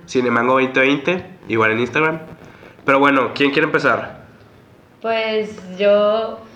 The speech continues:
Speaker 2: les comparto que la nueva season de Elite es la tercera, ya salió en Netflix ayer. Eh, también que esta semana en la nue-, una de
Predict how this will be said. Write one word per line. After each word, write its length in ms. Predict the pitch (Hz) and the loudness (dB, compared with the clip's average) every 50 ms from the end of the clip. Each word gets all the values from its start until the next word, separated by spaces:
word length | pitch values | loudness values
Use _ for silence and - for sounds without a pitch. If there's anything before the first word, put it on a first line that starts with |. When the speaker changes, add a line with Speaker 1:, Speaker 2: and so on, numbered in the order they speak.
| - - - - - - - - - - | -20 -20 -20 -20 -20 -20 -20 -20 -18 -6
Speaker 2:
les 240 | - 254 247 247 - | 0 2 2 2 2
comparto 600 | - 254 226 214 - 233 220 214 214 - 226 208 - | 0 -2 -2 0 0 2 2 2 0 -2 -6 -4 -2
que 300 | 247 226 226 220 214 202 | 0 0 2 2 2 2
la 280 | 202 202 196 196 196 196 | 2 2 4 4 2 2
nueva 300 | 196 196 196 196 196 190 | 2 2 2 2 2 0
season 400 | 190 - 208 208 - 202 202 202 | -2 -6 -10 -8 -8 -8 -6 -4
de 80 | 196 190 | -4 -4
Elite 400 | 190 185 202 208 202 185 190 185 | -2 -4 -6 -6 -6 -6 -6 -6
es 60 | 185 | -2
la 160 | 190 190 190 | -2 -2 0
tercera, 440 | 190 190 185 - - 196 196 202 208 202 | 0 -2 -4 0 0 0 2 2 0 2
ya 160 | 196 190 190 | 0 0 -2
salió 340 | - 208 185 190 185 185 180 | -2 -4 -4 0 0 0 0
en 80 | 180 | 0
Netflix 680 | 185 185 185 - - 226 233 233 233 - - - - - - | -4 -4 -6 -6 -8 -8 -8 -8 -8 -14 -16 -20 -20 -18 -10
ayer. 340 | - 185 185 190 196 226 269 - - - - - - - - - - - _ - _ - - - - | -10 -6 -2 0 0 0 -2 -6 -14 -20 -20 -20 -20 -20 -20 -20 -20 -20 _ -20 _ -20 -18 -6 -2
Eh, 340 | - 185 185 185 185 185 185 | 2 2 2 2 2 -2 -2
también 480 | 185 196 196 196 196 196 190 190 190 196 | -2 -2 -2 0 0 0 0 0 -2 -2
que 280 | - 208 208 202 202 196 | 0 2 4 4 4 2
esta 200 | 196 - - 196 | 0 -2 -4 -4
semana 580 | 196 208 202 196 190 190 190 190 190 190 190 | -2 -2 -2 0 0 0 0 0 0 0 0
en 320 | 190 190 190 185 185 180 185 180 - - - 185 | 0 -2 -2 -4 -6 -8 -10 -14 -18 -20 -16 -8
la 220 | 190 196 190 190 190 | -2 0 0 0 2
nue-, 340 | 190 190 185 185 - - - | 2 2 2 0 0 -6 -6
una 200 | 196 208 208 202 | -4 -2 0 2
de 140 | 202 214 | 2 2